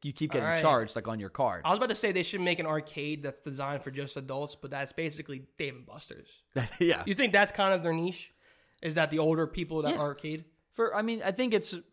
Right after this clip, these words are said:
Speaker 1: uh, Dave and Buster's is just a more modern day arcade with, like, newer games. But with terms of Yestercade, it's nostalgic 'cause you get to play the old box games.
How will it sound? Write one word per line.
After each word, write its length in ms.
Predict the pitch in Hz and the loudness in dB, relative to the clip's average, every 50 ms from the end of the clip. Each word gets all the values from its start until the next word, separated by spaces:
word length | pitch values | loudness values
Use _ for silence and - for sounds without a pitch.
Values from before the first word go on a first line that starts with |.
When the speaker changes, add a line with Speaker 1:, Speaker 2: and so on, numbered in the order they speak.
| _ _ _ - | _ _ _ -2
Speaker 1:
uh, 120 | 151 151 131 | 0 0 4
Dave 200 | - 180 226 254 | 6 6 6 6
and 80 | 226 | 8
Buster's 380 | 170 165 165 165 160 143 127 135 | 6 6 6 6 2 -4 -4 -6
is 100 | 131 123 | -6 -2
just 220 | 139 135 - - - - | -2 -2 -2 -4 -8 -6
a 60 | 135 | -4
more 260 | 131 131 131 131 127 120 | -2 0 2 2 2 2
modern 480 | 113 104 117 113 113 123 117 117 117 | 2 2 4 4 4 4 2 0 -4
day 180 | 107 110 110 107 | -2 -2 0 0
arcade 440 | 98 92 - - - 151 131 120 113 | -2 -4 -6 -2 -2 0 0 0 -2
with, 160 | 107 107 - | -4 -6 -4
like, 160 | 107 101 92 - _ _ _ - | -4 -6 -6 -8 _ _ _ -8
newer 260 | - 131 135 123 107 98 | -2 0 2 2 0 0
games. 420 | 95 117 127 123 110 101 95 - - - - - | -2 -2 0 0 0 -2 -6 -8 -14 -18 -8 0
But 280 | - 151 151 147 147 - | 4 4 4 4 0 0
with 260 | 143 156 156 151 - | 4 4 4 4 2
terms 260 | - 180 160 147 131 | -2 0 0 0 0
of 100 | 123 117 | -2 0
Yestercade, 680 | 117 143 165 180 - - 165 151 - 147 127 120 120 117 - - | 4 4 4 4 4 -2 -4 -2 0 0 0 0 -2 -4 -6 -8
it's 220 | 131 117 - - - | -8 -6 -6 -6 -8
nostalgic 600 | 107 - - - 151 139 123 101 101 87 - _ | -8 -6 0 2 4 4 4 2 -2 -10 -12 _
'cause 160 | - - 117 104 | -10 -10 -8 -6
you 60 | 117 | -2
get 140 | 113 135 131 | -2 -2 -2
to 60 | - 117 | -2 -4
play 240 | - - 131 117 | -2 0 0 0
the 80 | 107 104 | 0 -2
old 380 | - - 127 120 113 98 - - | -2 -2 -2 -2 -2 -6 -6 -2
box 400 | 117 117 117 107 - - - - | 0 2 2 2 0 -2 -12 -10
games. 540 | - 107 104 101 92 90 90 - - - | -8 -8 -8 -8 -10 -12 -14 -16 -18 -20